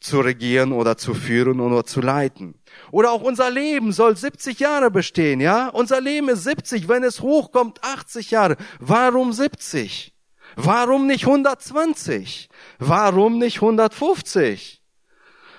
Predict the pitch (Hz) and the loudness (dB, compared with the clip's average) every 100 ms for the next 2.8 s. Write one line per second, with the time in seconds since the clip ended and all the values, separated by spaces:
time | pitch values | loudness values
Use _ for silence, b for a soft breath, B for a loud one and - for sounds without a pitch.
0 | b 180 196 180 165 180 - 170 - 165 | b -2 0 -2 2 2 2 -2 2 0
1 | 151 156 - 160 170 165 156 143 - B | 2 0 2 0 2 0 0 0 -2 B
2 | B 160 175 214 190 170 165 | B 0 2 2 0 2 2